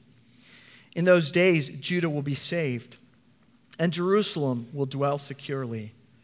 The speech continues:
And this is the name by which it will be called. The Lord is our righteousness. For thus says the Lord,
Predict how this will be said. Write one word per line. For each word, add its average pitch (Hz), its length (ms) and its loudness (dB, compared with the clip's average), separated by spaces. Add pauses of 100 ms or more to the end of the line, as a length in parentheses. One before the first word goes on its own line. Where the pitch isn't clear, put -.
(340)
And 165 100 2
this 240 120 4
is 208 160 0
the 208 100 0
name 196 280 2
by 147 120 2
which 160 260 -2
it 170 80 -6
will 156 80 -4
be 147 160 -4
called. 139 480 -6 (760)
The 135 160 -2
Lord 165 500 -6
is 120 480 -4 (300)
our 131 180 -2
righteousness. 123 920 -8 (960)
For 156 160 4
thus 214 400 4
says 214 420 -2
the 190 100 2
Lord, 170 460 -2